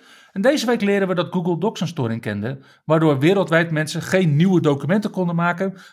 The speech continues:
maar gelukkig nog wel in bestaande documenten konden werken. De storing begon op maandagmiddag rond half vier en was iets na zes uur 's avonds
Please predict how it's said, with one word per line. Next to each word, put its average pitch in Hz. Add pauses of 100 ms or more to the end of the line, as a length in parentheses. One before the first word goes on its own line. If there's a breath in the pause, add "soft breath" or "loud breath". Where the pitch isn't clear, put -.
maar 170
gelukkig 175
nog 123
wel 156
in 151
bestaande 147
documenten 139
konden 98
werken. 98 (580)
De 139
storing 208
begon 156
op 123
maandagmiddag 151
rond 156
half 135
vier 226
en 156
was 143
iets 151
na 139
zes 135
uur 139
's 135
avonds 113